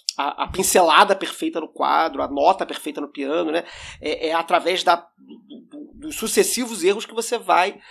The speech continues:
se aproximando de um, de um, de um resultado. Inclusive, isso tem muito a ver com a própria ideia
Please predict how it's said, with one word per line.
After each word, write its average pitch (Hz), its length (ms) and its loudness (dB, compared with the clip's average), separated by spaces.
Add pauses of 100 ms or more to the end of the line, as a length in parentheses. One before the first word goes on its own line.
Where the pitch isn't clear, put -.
(160)
se - 140 -4
aproximando 220 880 6 (720)
de 151 180 -6
um, 180 400 -6
de 139 160 -10
um, 165 440 -6
de 147 80 -4
um 170 40 0
resultado. 196 320 2
Inclusive, 214 460 -6
isso 220 160 -8
tem 233 180 -2
muito 294 200 -4
a 175 40 0
ver 294 300 -2
com - 100 -4
a - 60 -2
própria 240 260 -4
ideia 190 520 0